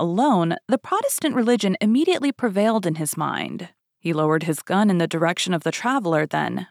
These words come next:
when he was within ten paces of him, he commenced a conversation which almost always ended by the traveler's abandoning his purse to save his life.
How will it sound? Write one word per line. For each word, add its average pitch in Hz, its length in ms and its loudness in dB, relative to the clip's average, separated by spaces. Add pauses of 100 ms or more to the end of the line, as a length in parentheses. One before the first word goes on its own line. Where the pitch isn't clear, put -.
when 220 160 4
he 320 160 0
was 330 160 0
within 247 320 4
ten 208 280 2
paces 220 400 -2
of 139 160 -2
him, - 320 -4 (180)
he 285 140 0
commenced 349 440 2
a 381 40 -4
conversation 247 840 2
which 202 180 2 (100)
almost 392 380 0 (100)
always 247 500 4
ended 240 300 2
by 175 100 0
the 175 120 -2
traveler's 202 520 0
abandoning 175 600 0
his 156 180 -6
purse - 560 -2
to 185 80 -4
save 180 300 0
his 160 180 -4
life. - 600 -2